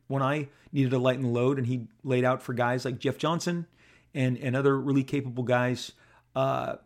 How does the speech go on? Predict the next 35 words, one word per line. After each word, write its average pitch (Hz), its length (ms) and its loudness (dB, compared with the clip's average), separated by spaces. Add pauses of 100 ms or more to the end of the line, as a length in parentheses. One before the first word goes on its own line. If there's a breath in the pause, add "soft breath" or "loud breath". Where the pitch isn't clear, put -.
(140)
that, 127 260 -4
that, 123 200 -2
that, 127 260 -2
that, 127 200 0
that 123 100 0
were 131 180 0
at 117 80 0
Extreme, 135 420 0 (220)
established 175 460 4
guys. - 220 -6
A 127 40 -8
guy 147 180 0
like, 151 200 -2 (280)
like 131 140 0
Jeff 165 180 4
Johnson, 165 320 -2
who 120 80 2
had 120 100 2
come 139 160 -2
from 135 300 -2 (100)
Wonder 165 280 4
Man, 131 260 -2
was 127 140 -4
now 131 200 2
working 131 320 -4
over 123 360 -2 (260 loud breath)
Keith's 127 340 -2
layouts 123 400 0
on 131 200 -4
Supreme. 214 420 -2 (500 soft breath)
But, 147 160 4
um, 131 300 2 (460 soft breath)
so, - 260 0
so, 156 260 0
so 139 540 2